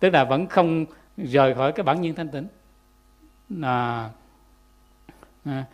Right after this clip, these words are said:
cũng như là tuy lìa nhà, lìa nhà tức là bổng sanh, à, nhưng mà vẫn không có thật sanh. Bổng sanh nhưng mà không có thật sanh, cho nên là chẳng có ở dưới đường,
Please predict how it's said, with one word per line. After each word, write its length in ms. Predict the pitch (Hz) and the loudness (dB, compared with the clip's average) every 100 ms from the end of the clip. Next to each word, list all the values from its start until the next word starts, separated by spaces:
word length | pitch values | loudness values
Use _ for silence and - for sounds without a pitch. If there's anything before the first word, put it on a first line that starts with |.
| - _ _ _ _ _ - | -20 _ _ _ _ _ -6
cũng 180 | 135 | 0
như 140 | 180 165 | 4 6
là 140 | 147 | 6
tuy 260 | 135 170 170 | 6 6 6
lìa 280 | 143 143 135 | 6 6 6
nhà, 340 | 135 143 160 - _ _ _ - | 4 0 -2 -8 _ _ _ -14
lìa 240 | 220 139 143 | -6 0 2
nhà 180 | 143 | 2
tức 140 | 143 185 | 0 2
là 260 | 147 143 | 2 4
bổng 200 | 147 139 | 2 0
sanh, 280 | 196 180 202 202 - _ - | 2 2 0 -8 -18 _ -2
à, 220 | 151 151 | 2 2
nhưng 200 | 156 165 | 2 4
mà 200 | 143 131 | 4 4
vẫn 260 | 123 131 214 - _ _ _ | 2 0 -2 -8 _ _ _
không 400 | - 185 170 156 | 0 2 4 2
có 240 | 180 202 226 | 2 0 -2
thật 160 | 143 | -6
sanh. 220 | - 175 220 - _ _ _ _ - | -4 -4 -4 -14 _ _ _ _ -12
Bổng 200 | 127 160 | -6 -4
sanh 180 | 185 180 | -2 -2
nhưng 80 | 175 | -2
mà 60 | |
không 160 | 147 180 | -2 -2
có 80 | 196 | -2
thật 160 | 160 | -2
sanh, 260 | - 190 262 - - _ - | 0 0 -2 -8 -20 _ -2
cho 100 | 165 | 2
nên 240 | 165 165 | 4 4
là 160 | 139 139 | 2 0
chẳng 260 | 135 143 | 0 0
có 60 | 190 | 2
ở 60 | 151 | 2
dưới 160 | 170 | 2
đường, 260 | 160 151 | 4 2